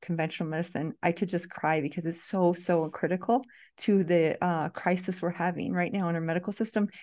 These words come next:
and especially in mental health, right? Like the fact that you are able to sit with a patient. I can't wait to dive into more, but I so resonate with your story because I almost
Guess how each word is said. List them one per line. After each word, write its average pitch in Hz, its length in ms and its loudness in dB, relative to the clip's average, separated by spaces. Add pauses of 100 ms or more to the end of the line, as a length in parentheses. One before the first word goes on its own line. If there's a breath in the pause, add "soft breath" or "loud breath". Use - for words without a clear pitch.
and 190 140 4
especially 180 960 -2 (340 loud breath)
in 185 220 6
mental 180 320 2
health, 180 340 -2 (480)
right? 196 320 4
Like 185 220 6
the 190 80 4
fact 185 280 2
that - 100 0
you 185 160 4
are 185 80 4
able 180 240 2
to 190 80 -2
sit - 240 -4
with 185 140 0
a 202 40 2
patient. 185 320 0
I 175 80 2
can't 180 240 0
wait 175 120 0
to 196 80 2
dive 175 280 6
into 180 260 2
more, 185 300 6
but 175 220 4 (320 loud breath)
I 185 140 6
so 196 280 6
resonate 202 580 6
with 185 200 -2
your 180 80 4
story 180 460 0
because 180 220 0
I 180 120 6
almost 185 440 4